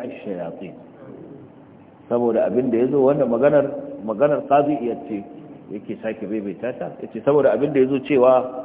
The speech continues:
mm, kasuwanni wuri ne na kara kainar shaidanu. "والصلاة جماعة في البيت وفي السوق أولى من انفراد." Amma duk da haka,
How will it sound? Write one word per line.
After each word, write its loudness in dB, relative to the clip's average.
mm, -4
kasuwanni 2
wuri -2
ne -6
na -4
kara 2
kainar -2
shaidanu. -6
"والصلاة 2
جماعة 0
في -2
البيت 0
وفي -4
السوق -8
أولى -4
من -8
انفراد." -6
Amma -6
duk -8
da -4
haka, 0